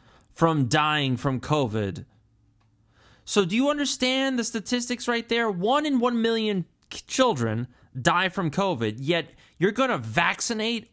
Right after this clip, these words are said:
all of these kids when the risk is one in three hundred seventeen from my-, for developing myocarditis, heart inflammation? Does this sound right to you?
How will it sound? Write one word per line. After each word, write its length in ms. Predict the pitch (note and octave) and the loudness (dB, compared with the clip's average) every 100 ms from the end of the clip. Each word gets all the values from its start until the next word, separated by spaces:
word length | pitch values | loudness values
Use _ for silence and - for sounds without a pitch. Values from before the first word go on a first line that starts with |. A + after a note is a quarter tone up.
| _ | _
all 340 | E3 F#3 A3+ | 2 4 4
of 120 | A3+ F3+ | 2 0
these 280 | G#3+ G3+ | 0 0
kids 540 | - G3+ A3 A#3+ A#3 - - - | 0 0 0 0 -6 -12 -18 -14
when 200 | - E3+ | 0 2
the 100 | D#3+ | 2
risk 440 | C#3 C3+ A3+ A#3+ - | 0 2 0 0 -2
is 160 | E3 | -2
one 400 | C3+ C#3 E3+ A3 | -2 0 0 0
in 240 | A3+ D#3+ C3+ | -2 0 0
three 440 | - D#3+ F#3 A3 | -2 -4 -2 0
hundred 320 | G3 G3+ F3+ | 0 -2 -4
seventeen 1040 | - - F3+ E3+ C#3 - C#3+ E3+ B3 E4+ C4+ - _ _ _ _ _ | -2 -2 -2 -2 -4 -2 0 0 -2 -4 -8 -12 _ _ _ _ _
from 300 | - C#3+ A#2 | -6 -4 -2
my-, 260 | C3 F3 - D3 C#3 | -4 -6 -6 -10 -12
for 160 | - C3 | 0 0
developing 480 | A#2 D3 D#3+ E3 A#2+ | 2 0 2 0 2
myocarditis, 920 | A#2 D#3 F3+ C#3+ G#2+ G#2 A#2 G3 - - | 2 0 -2 -2 -2 -2 -2 -4 -8 -18
heart 380 | - - F3+ A3+ | -16 0 2 2
inflammation? 880 | G#3+ G#3 A3+ A3+ A#3 A#3 C#4 C4+ B3 _ _ _ _ - _ | -4 -4 -4 -4 -6 -8 -10 -10 -12 _ _ _ _ -20 _
Does 200 | - D3 | -4 -4
this 200 | F3 D4+ | 0 0
sound 600 | - - - D3 G3 A3+ | 0 -4 -2 -4 -2 -4
right 340 | F#3+ G#3+ G3 G#2 | -2 -2 -4 -6
to 100 | G#3+ | -4
you? 500 | G#3 A3+ B3 C4 | -2 -2 -2 -4